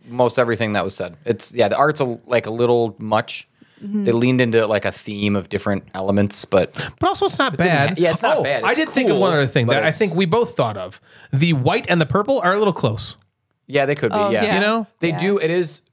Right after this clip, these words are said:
Speaker 1: it can be colorblind friendly because there's symbols and, and the cards
Speaker 2: True.
Speaker 1: instead, but
Speaker 2: Yes,
Speaker 1: just as
Speaker 2: there
Speaker 1: a,
Speaker 2: are.
Speaker 1: as a back. I like
Speaker 3: Good
Speaker 1: that.
Speaker 3: point.
Speaker 1: Um, like Natalie said, it's like there's things to evaluate in every trick, the high and the low, but that happens very quickly.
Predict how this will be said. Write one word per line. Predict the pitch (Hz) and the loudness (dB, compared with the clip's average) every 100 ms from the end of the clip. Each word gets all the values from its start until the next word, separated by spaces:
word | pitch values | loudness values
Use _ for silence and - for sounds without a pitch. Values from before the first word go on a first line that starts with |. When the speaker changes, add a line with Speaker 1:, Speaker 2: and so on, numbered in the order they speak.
| _ - | _ -6
Speaker 1:
it | 123 | -4
can | 143 151 | -2 -2
be | 147 | 0
colorblind | 151 143 143 135 | 0 2 0 -2
friendly | 139 135 | -2 -2
because | 123 120 | -4 -4
there's | 104 95 | -4 -4
symbols | - 123 117 113 104 | -4 0 0 0 -4
and, | 107 | -8
and | - 113 | -4 -2
the | |
cards | 110 113 104 | -2 -2 -2
Speaker 2:
True. | 214 | 0
Speaker 1:
instead, | 147 117 98 | 2 2 -2
but | 107 | -4
Speaker 2:
Yes, | - | -2
Speaker 1:
just | 117 | -2
as | 110 92 | -4 -4
Speaker 2:
there | |
Speaker 1:
a, | 92 | -4
Speaker 2:
are. | - - _ _ - | -6 -12 _ _ -12
Speaker 1:
as | 113 | -4
a | |
back. | 110 107 - | -2 -2 -2
I | 135 185 | -2 0
like | 190 185 | 2 0
Speaker 3:
Good | 143 | 2
Speaker 1:
that. | 147 | 2
Speaker 3:
point. | 110 - _ _ _ | 0 -4 _ _ _
Speaker 1:
Um, | 135 131 - | 0 0 2
like | 143 135 | 0 2
Natalie | 147 175 180 | 0 2 0
said, | 143 131 | 0 0
it's | 123 120 | 0 0
like | 107 | 0
there's | 120 113 - | 0 -2 -4
things | - 156 180 | -4 0 0
to | 156 180 | 0 0
evaluate | 131 123 127 120 | 2 2 0 0
in | 113 | 0
every | 104 | -2
trick, | - 85 | -4 -6
the | 98 | -4
high | 127 139 | 0 2
and | 156 | 2
the | |
low, | 143 104 104 - _ | 2 0 -2 -8 _
but | 113 135 | -4 -2
that | 127 | 0
happens | 123 139 147 | 0 -2 -2
very | 107 113 | 0 0
quickly. | 120 - 117 117 120 | 0 -4 -6 -6 -8